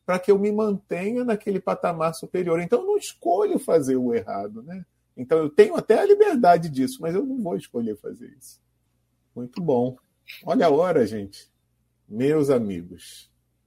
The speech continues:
a gente fica por aqui hoje, mas semana que vem a gente retoma, então, o estudo desse capítulo que tá muito legal, o capítulo doze,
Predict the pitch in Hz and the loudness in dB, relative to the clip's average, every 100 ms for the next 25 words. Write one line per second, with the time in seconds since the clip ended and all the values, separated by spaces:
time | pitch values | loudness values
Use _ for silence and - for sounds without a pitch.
0 | _ 98 113 123 - 131 123 123 120 117 | _ -10 -8 -6 -6 -4 -2 4 4 4
1 | 131 104 85 92 101 107 - 110 135 131 | 0 0 -2 -6 -6 -2 0 2 0 -2
2 | 110 92 92 104 117 147 - _ _ _ | -6 -4 -2 -2 -2 -4 -8 _ _ _
3 | _ 104 104 113 - 87 127 180 - 117 | _ -4 -4 -6 -8 2 4 4 0 -2
4 | 123 139 117 104 - 92 95 120 135 _ | 0 -2 -4 -6 -8 -8 -6 -10 -14 _
5 | _ _ _ _ _ 113 117 - - - | _ _ _ _ _ 0 0 -2 -14 -6
6 | 113 120 104 95 135 - - - _ 107 | -4 -2 -2 0 0 -2 -6 -6 _ -2
7 | 120 - 107 - - - 113 90 90 117 | -2 -2 -8 -10 -8 -2 -2 -2 -6 -6
8 | 180 120 101 87 95 110 131 127 95 120 | -4 -2 -2 0 -2 0 0 -2 -6 -6
9 | - 107 95 82 90 113 127 120 120 135 | -6 -6 -6 -4 0 4 4 2 0 -2